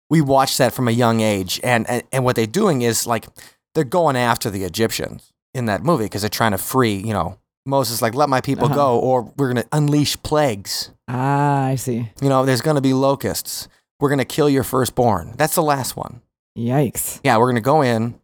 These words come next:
Speaker 1: and kill your firstborn."
Speaker 2: Man, that's about as brutal as it gets.
Speaker 1: Right. So the Egyptians are considered such bad guys that it's okay if the God of the Old Testament sends the angel of death to kill their firstborn.
Speaker 2: Wow.
Speaker 1: Right? So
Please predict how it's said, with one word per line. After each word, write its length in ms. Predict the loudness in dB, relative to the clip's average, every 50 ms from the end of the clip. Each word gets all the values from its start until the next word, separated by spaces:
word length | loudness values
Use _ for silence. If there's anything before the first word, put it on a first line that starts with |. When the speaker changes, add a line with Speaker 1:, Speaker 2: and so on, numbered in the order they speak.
| _ -10
Speaker 1:
and 180 | -8 -8 -6 -2
kill 160 | 0 0 2
your 120 | 2 0
firstborn." 640 | -2 -2 -2 -2 -2 -4 -6 -6 -6 -6 -8 -10 -8 -4
Speaker 2:
Man, 280 | -2 -2 0 0 0
that's 180 | 0 0 0 0
about 220 | 0 0 0 0
as 100 | 0 0
brutal 320 | 0 0 0 2 2 2 0
as 100 | 0 0
it 120 | -2 0
gets. 400 | 0 0 0 0 0 -2 -2 -2
Speaker 1:
Right. 340 | 0 0 0 0 0 -2 -4
So 140 | -2 -2 0
the 140 | 0 0 0
Egyptians 480 | 0 0 -2 -2 -2 0 -2 0 0
are 60 | 0 0
considered 380 | 0 -2 0 0 0 0 0
such 300 | 0 0 0 0 -2 -2
bad 300 | -2 0 0 0 0 -2
guys 480 | -2 -4 -4 -4 -4 -8 -10 -12 -12 -14 _ _ _ _ _ _ _ 0
that 140 | 0 0 0
it's 200 | -2 -4 -2 0
okay 680 | 0 0 -2 -2 -2 -2 0 2 0 0 -2 -6 -8 -10 _ _ _ _ _ _ _ _ _ -2
if 260 | 0 0 0 0 0
the 100 | -2 -2
God 280 | 0 2 2 2 2 2
of 100 | 0 -2
the 120 | -2 0
Old 220 | 2 2 0 0 0
Testament 600 | 0 0 0 0 -2 -4 -4 -4 -4 -6 -10 -16 _ _ _ _ _ -6
sends 360 | -2 0 2 2 2 2 0
the 120 | -2 -2 0
angel 320 | 0 0 0 0 -2 -4
of 100 | -6 -2 0
death 360 | 2 2 2 2 -2 -4 -6
to 60 | -6
kill 220 | -6 -2 0 2 2
their 140 | 2 2 0
firstborn. 500 | 0 -4 -4 -4 -4 -6 -8 -8 -8 -12 _ _ -20 -20 _ _ -10
Speaker 2:
Wow. 480 | -8 -8 -8 -6 -6 -4 -4 -4 -4 -6 -10 _ _ _ _ _ -2
Speaker 1:
Right? 220 | -2 -2 -2 -2 -6 _ _ _ _ -20 -20 _ _ _ _ _ _ _ _ -6
So 320 | -2 2 2 2 2 0